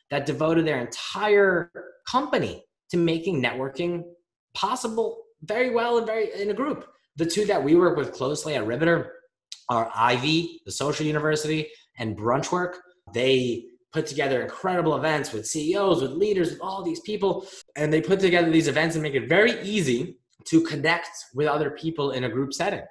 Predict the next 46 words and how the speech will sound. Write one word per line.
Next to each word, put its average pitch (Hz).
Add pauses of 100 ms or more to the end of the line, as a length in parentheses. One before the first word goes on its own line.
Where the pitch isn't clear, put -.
(300)
There's 185
a -
million 196
others. 185
There's 110
Lunch 156
Club 156
A 143
I. 151 (320)
There's 147 (200)
local 147
groups. 151
If 104
you're 107
in 101
Dallas, 139
there's 110
Career 120
D 117
F -
W. 139 (300)
If 110
you 123
are 117 (220)
maybe 117
more 120
of 117
a 104
blue 131
collar 120
worker, 143
you 110
go 117
to 110
your 101
city 117
workforce 139
development 135
group 139
and 104
they'll 117
put 131
you 143
in 135
networking 135
groups. 131